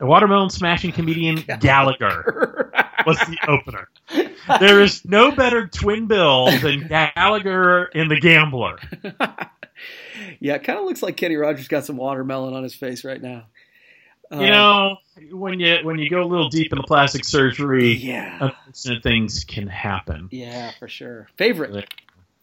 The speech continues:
Speaker 1: Oh, that, that's really hard for me. I've been to so many concerts. Um, I think probably, and this, this will probably shock some people, not Van Halen.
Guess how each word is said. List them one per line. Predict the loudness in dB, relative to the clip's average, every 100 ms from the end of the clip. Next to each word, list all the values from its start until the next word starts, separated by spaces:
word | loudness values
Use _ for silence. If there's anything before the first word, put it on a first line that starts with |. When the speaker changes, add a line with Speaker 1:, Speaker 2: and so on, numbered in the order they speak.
| -10 -4
Speaker 1:
Oh, | -4 -6 -6
that, | -2 0
that's | 4 2 2 -6
really | -4 -2 -2 -2
hard | -2 2 2 0
for | -6
me. | -6 -4 -4 -4 -6
I've | -10 -6
been | -6
to | -8
so | -8 -4 -2
many | -4 -6
concerts. | -8 -10 -10 -10 -10 -10 -14 -18 -18 _ _ _ _ -14
Um, | -10 -8 -8 -10 -12 -16 _ _ _ -20 -20 _ _ _ -12
I | -10
think | -8 -2 -2 -2 _
probably, | -20 0 4 6 4 -2 -2 -2 -2 -2 -4 -6
and | -8 -4 -4 -4
this, | -6 -8
this | -8 -4 -4
will | 0
probably | 2 2 0
shock | -4 -4 -4 -4
some | -10 -12
people, | -10 -12 -10 -8 -8 -10 _ _ _ -2
not | 2 2
Van | 4 6
Halen. | 6 4 2 -6